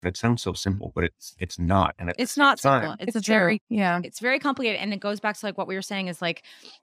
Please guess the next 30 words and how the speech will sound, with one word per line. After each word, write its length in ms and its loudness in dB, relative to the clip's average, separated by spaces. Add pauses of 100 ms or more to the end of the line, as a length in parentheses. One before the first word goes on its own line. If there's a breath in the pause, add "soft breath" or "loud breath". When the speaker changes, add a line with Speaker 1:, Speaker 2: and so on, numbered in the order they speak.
(500)
Speaker 2:
this 260 -2
is 60 -4
not 180 4
you, 480 0 (100)
but 220 2
a 80 -4
lot 260 2
of 80 -8
guys, 280 0
and 80 -4
I'm 80 -6
sure 180 -8
you 160 -6
probably 400 -6
maybe 300 -4
know 200 -2
them, 240 -2
or 60 -2
maybe 220 -2
they're 120 -2
your 120 -2
friends, 280 -2
or 80 -4
you've 240 -6
just 220 -8
seen 220 -4
this 160 -6
in 80 -2
the 100 -2
world, 400 0